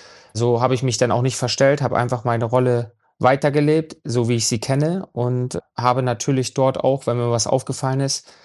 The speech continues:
das Wort ergriffen, habe die eine oder andere Motivationsansprache auch mal vorm Team gehalten, vorm Spiel in der Kabine, als, ich kann mich noch gut erinnern, in den ersten beiden Jahren unter Edin Terzic,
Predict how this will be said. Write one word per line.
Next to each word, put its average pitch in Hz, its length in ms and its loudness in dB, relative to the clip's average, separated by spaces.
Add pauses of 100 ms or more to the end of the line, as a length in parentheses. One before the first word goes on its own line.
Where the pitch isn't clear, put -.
(440)
das 117 260 2
Wort 139 180 4
ergriffen, 160 640 2
habe 127 220 2
die 123 140 2
eine 139 280 2
oder 127 160 4
andere 139 560 2 (100)
Motivationsansprache 139 1400 0
auch 139 160 0
mal 120 400 0
vorm 120 300 -2
Team 151 220 -2
gehalten, 123 440 -2
vorm 117 320 -4
Spiel 127 200 -2
in 120 80 0
der 117 80 -2
Kabine, 127 420 -2
als, 113 320 -4
ich - 220 -12
kann 123 180 -2
mich 117 100 -2
noch 117 140 -6
gut 120 140 -6
erinnern, 117 280 -2
in 120 140 -4
den 117 120 -4
ersten 123 320 -2
beiden 120 220 0
Jahren 127 200 -2
unter 117 240 -2
Edin 120 220 -2
Terzic, 139 460 0